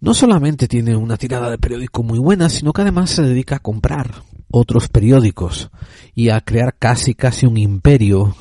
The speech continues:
periodístico. Pero a él no le importan demasiado, em, la veracidad, sino que toma sus periódicos como si fuesen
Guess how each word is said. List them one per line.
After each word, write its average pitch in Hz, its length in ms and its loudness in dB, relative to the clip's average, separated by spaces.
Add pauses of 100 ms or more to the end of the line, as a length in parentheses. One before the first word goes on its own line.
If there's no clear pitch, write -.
(160)
periodístico. 104 760 2 (720)
Pero 82 240 -2
a 90 120 -2
él 135 340 0 (600)
no 110 160 2
le 165 60 0
importan 123 720 0
demasiado, 110 880 2 (260)
em, 92 600 -2
la 101 140 -2
veracidad, 101 640 0 (720)
sino 139 340 0
que - 120 2
toma 190 280 2
sus 170 440 0
periódicos 143 580 4
como 135 200 -4
si 135 120 -2
fuesen 147 500 0